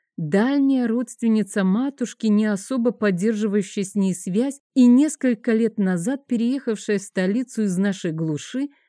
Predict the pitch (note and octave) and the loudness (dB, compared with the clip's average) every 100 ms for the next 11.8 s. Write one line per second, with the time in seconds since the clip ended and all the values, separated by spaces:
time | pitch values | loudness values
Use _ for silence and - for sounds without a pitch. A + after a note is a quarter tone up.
0 | _ - C#4+ D4 - F#4+ - D4+ C#4 - | _ -4 -2 -2 -4 -8 -6 -8 -6 -6
1 | D4 - - A#3 A#3 A3+ C#4+ G#3 G3+ - | -6 -6 -4 -2 0 0 -2 -2 -4 -4
2 | A#3 - - D#3+ - D3+ - - D3 D3 | -6 -6 -6 -6 -6 -14 -12 -10 -10 -12
3 | _ _ _ _ _ F#3 E3+ E3+ B3+ D4 | _ _ _ _ _ 0 0 -2 -4 0
4 | B3+ F#3+ F#3 A3+ A#3+ - E3+ G3+ A3+ - | 0 -2 -2 -4 -4 -4 -2 0 0 0
5 | D4+ A#3+ F3 G3 C#3+ D#3+ G#3+ A#3+ A#3 G3 | 0 2 2 0 0 -2 -2 -2 -2 0
6 | F#3 E3+ F#3+ G3 B3 D4+ D#4+ D4+ C#3+ - | 0 -2 -2 0 2 0 0 -2 -4 -10
7 | _ _ _ _ F#3+ G3 G#3 F3+ F#3 F3 | _ _ _ _ 2 4 4 4 2 0
8 | - - A3 D4 A3 D#3+ - E3 A3 A#3 | -4 -4 -2 -2 -2 -4 -6 -6 -4 0
9 | A#3 B3+ - E4 C#4+ C#4 D#3 C#3+ C3 _ | 0 0 -4 -12 -4 -2 0 -2 -8 _
10 | _ _ _ _ _ _ _ - E3+ F3+ | _ _ _ _ _ _ _ -6 -2 0
11 | D#3 D#3 G#3 C#4+ D4 G#3 F#3+ C4+ | -2 0 0 0 0 -2 -6 -12